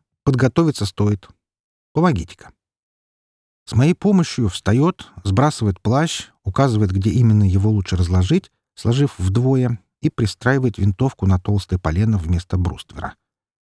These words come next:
Сошки в комплект к снайперке наверняка входили, однако в бой Ульрик почему-то их не взял. Ложится на плащ, снимает защитный покров с оптики.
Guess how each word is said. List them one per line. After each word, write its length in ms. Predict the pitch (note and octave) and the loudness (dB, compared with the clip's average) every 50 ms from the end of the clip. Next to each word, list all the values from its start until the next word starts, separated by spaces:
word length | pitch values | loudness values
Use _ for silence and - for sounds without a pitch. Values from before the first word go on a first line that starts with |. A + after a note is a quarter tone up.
| _ _ | _ _
Сошки 500 | - - - C3 C#3 - - - - B2+ | -6 -2 0 0 0 0 -2 -2 -2 -2
в 80 | A2+ - | -2 0
комплект 500 | - A#2 A2 G2 - B2 B2+ - - - | 0 0 0 0 0 -2 -2 -4 -6 -14
к 100 | _ - | _ -8
снайперке 520 | - - A#2+ B2 A#2 - A2+ G#2 - - | -2 0 0 0 0 0 -2 -2 0 2
наверняка 540 | G2+ G#2 G#2 G2+ G#2 A2+ A#2+ A#2 - - A#2 | 2 4 4 4 2 2 2 0 0 -2 -4
входили, 640 | - - - G#2 A2 B2 D#3+ F#3 E3+ A2+ D2 C#2+ D#2+ - _ _ _ _ _ | -4 -2 -2 -2 0 2 2 2 2 0 0 -4 -8 -14 _ _ _ _ _
однако 400 | _ F#2 F2 A#2 B2 G#2 - G2 | _ 0 2 2 2 2 0 -2
в 140 | E2+ E2 E2+ | -2 -2 -4
бой 340 | D#2+ D#2+ F#2+ A2+ C3+ D3 - - | -2 -2 0 0 0 -2 -2 0
Ульрик 460 | F#2+ G2 A2 A#2+ A#2+ A#2+ B2+ - - | 0 2 2 2 0 -2 -4 -6 -6
почему-то 480 | - A#2 - - F#2 F2 F2+ F#2 - G2 | -8 -8 -4 -2 -2 -2 -2 0 -2 -4
их 240 | - F2+ E2+ - - | -4 -4 -6 -6 -4
не 100 | F2+ F2+ | -4 -4
взял. 380 | E2+ D2+ F2 - - - - _ _ _ _ _ _ _ _ _ _ _ _ _ _ _ _ _ _ | -4 -4 -6 -8 -10 -12 -18 _ _ _ _ _ _ _ _ _ _ _ _ _ _ _ _ _ _
Ложится 480 | - G#2 A#2+ D3 G3 G#3 - - G#2 | -2 0 0 2 0 -2 -2 0 0
на 100 | F#2+ E2+ | 0 0
плащ, 520 | - - F2+ F2 F2+ G#2+ - - - - - _ _ | 0 -2 -2 0 0 -2 -4 -6 -12 -20 -20 _ _
снимает 440 | - - - G#2+ B2 D3 D#3 C3+ G#2 | -16 -4 0 2 2 2 2 0 0
защитный 480 | F#2+ G#2+ G2 - - G#2 F#2 - F#2 | -2 -2 -4 -2 -4 -6 -2 -2 -4
покров 380 | - - E2+ - - B2+ C3 - | -4 -4 -6 -4 -4 -4 -6 -6
с 60 | - - | -6 -8
оптики. 480 | A#2+ - - - - - - - - | -8 -8 -8 -14 -16 -14 -14 -16 -16